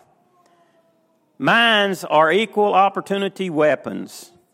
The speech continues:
A Purple Heart proves that you're smart enough to think of a plan, dumb enough to try it, and lucky enough to survive.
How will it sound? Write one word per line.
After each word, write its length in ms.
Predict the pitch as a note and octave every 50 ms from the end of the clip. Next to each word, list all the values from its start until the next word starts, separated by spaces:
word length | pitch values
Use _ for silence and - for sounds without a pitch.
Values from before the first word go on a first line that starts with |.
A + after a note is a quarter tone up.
| _ - _ _ _ _ _ _ _ _ _ -
A 100 | C3+ -
Purple 380 | - G3+ A#3 B3 A#3 A3+ G3+
Heart 340 | D#3 E3+ G3+ A3+ A3+ G#3+ A3
proves 380 | - - G#3+ A3+ A3+ A#3 A3 E3+
that 160 | F#3+ - -
you're 180 | G3+ G3 F3+ -
smart 340 | - - G3+ G#3+ A3 A#3
enough 300 | A3 G#3+ A3 A3+ A3 A3
to 80 | - E3+
think 300 | - - G#3 G#3+ G#3+ -
of 80 | F#3 D#3+
a 60 | D3+
plan, 440 | - - G3+ G#3 G#3 G#3+ G#3+ G#3 F#3
dumb 220 | F#3+ G3+ G#3+ G#3+
enough 240 | G#3 G#3 G3+ G3+ -
to 80 | D#3+
try 340 | - - - G#3 G3+ G#3 G#3+
it, 40 | G#3
and 120 | E3+ D3+
lucky 260 | D#3 F3+ G3+ G3+ - F#3+
enough 300 | F3+ F3+ F#3 F#3+ F#3 -
to 100 | F3+ D3+
survive. 920 | - - D3 C#3+ - - G3+ F#3+ D3+ C3+ A#2+ A2+ A2 A2+ A2+ A2 - -